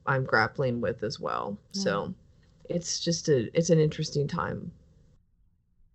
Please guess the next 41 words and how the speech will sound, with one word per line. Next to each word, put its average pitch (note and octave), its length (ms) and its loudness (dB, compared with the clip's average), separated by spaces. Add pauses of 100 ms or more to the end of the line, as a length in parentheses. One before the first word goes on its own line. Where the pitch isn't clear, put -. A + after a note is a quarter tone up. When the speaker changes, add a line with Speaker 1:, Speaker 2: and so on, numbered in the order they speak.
(260)
Speaker 1:
And F3 160 8
it G#3+ 100 8
comes C4 220 4
out, D4+ 280 2
it - 40 -12
comes E3+ 200 4
out A3 180 4
in A3 80 2
the G#3+ 80 2
photography. G#3 640 0
Speaker 2:
Yeah, C4+ 140 -4 (100)
of - 80 -20
course D#4+ 200 -8
it C4+ 100 -8
does. D3 400 -8 (220)
Of - 140 -12
course - 240 2
it - 100 -20
does. D#3 360 0
It F3+ 60 -10
should - 180 2 (160)
do. C3+ 260 -2 (840)
That's A#3 280 -2
the, D#4 200 -4 (140)
that, B3 220 0
that's A#3 260 -2
when A#3 240 2
photography - 560 -4
actually G#3+ 340 -4
means B3+ 320 -2
something, - 500 -8 (400)
when F#3+ 140 0
you G3 80 0
can G3+ 220 0
use A3+ 400 0
it D3+ 160 -6
for - 160 -12
your D#3 220 -4
own D#3+ 400 -2
sake C#3 440 -8
and B2+ 160 -8